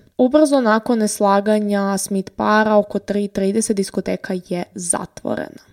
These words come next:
Navodno, ono što saznajemo od, em, Josha Askina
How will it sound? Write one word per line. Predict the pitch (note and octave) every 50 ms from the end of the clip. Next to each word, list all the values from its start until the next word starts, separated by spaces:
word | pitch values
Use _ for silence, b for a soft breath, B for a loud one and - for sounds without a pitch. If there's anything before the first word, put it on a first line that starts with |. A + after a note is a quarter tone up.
| _ _ _
Navodno, | - G#3+ A3 A3+ A#3 A3+ C4 C4 B3+ A3+
ono | A3 A3 A3+
što | - - G#3+
saznajemo | G3 - G3+ G#3 G3+ G3 G#3 G#3+ G#3+ G#3 G#3 G#3 G3 B B B B B B B B
od, | B G3+ G3 G3 G3+ G3+ F#3 - - -
em, | - G3+ G3 F#3+ F#3+ F#3+ F#3+ F#3 F#3 F#3 - - _ _ _ _ _ _ _ _ _ _ _ _ _ - - - F#3+ F#3+
Josha | G3 G3+ G3+ G3 - - - - A3 G3 G3+ - -
Askina | - G3+ G3+ G3 - - - G#3 G3+ G#3 G3+